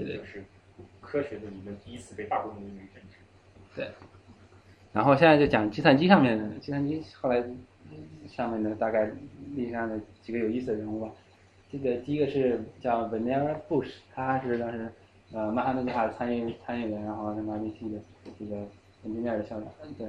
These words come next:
Speaker 1: 这个院长。他当时写了一个，呃，呃，很有影响力的论文，叫这个As We May Think。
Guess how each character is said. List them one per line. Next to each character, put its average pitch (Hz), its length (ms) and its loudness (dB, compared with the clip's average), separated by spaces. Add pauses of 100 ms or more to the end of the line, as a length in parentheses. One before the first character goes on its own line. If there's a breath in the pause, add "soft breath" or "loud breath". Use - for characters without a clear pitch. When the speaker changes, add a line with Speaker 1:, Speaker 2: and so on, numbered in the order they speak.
Speaker 1:
这 110 60 -8
个 107 80 -6 (440)
院 123 200 4
长。 - 160 -6 (300 soft breath)
他 165 160 6
当 165 120 4
时 165 80 2
写 120 220 -2
了 110 60 2
一 131 100 4
个， 143 320 8 (400)
呃， 107 560 0 (480)
呃， - 80 -12 (320)
很 127 180 0
有 127 140 4
影 120 140 4
响 120 160 6
力 123 100 0
的 117 60 -2
论 123 200 2
文， 107 200 -2
叫 123 180 2
这 113 140 -2
个 107 80 -4
As 120 280 0 (200)
We 123 100 0
May 143 260 0
Think。 117 340 -2